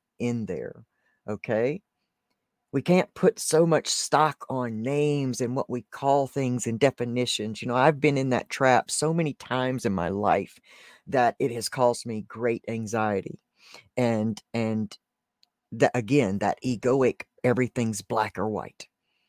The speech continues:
If I like this, I can't like that. If I believe in this, I can't believe in that. And it just becomes so big that it becomes overwhelming. But what we know is that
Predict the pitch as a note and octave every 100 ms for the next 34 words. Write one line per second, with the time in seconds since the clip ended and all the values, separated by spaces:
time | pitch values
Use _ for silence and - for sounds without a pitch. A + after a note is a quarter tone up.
0 | _ _ _ _ _ _ _ _ C3 C3+
1 | A#2+ A#2+ - F3 F#3 - - - C#3+ -
2 | A#2 - F#2 - - A#2 C3+ C3 A#2+ A#2+
3 | F#3 G3 - - C3 - C3 A#2 A2+ G#2+
4 | D#2 - - - - - B2+ A#2+ - D3+
5 | D#3 - D3 - C#3 B2+ - B2+ A#2+ G#2
6 | _ - D3 C#3 A#2+ G#2 A2+ - - -
7 | - A#2+ A#2+ G#2+ - A#2 G#2 G2+ G#2+ G2+
8 | G#2 - - _ _ _ _ _ _ _
9 | - - C#3 F3+ - D3 A2+ A#2+ F#3 A#3
10 | B2+ G2+ D#2 _ _ _ _ D3 C3 -
11 | C#3+ C3+ C3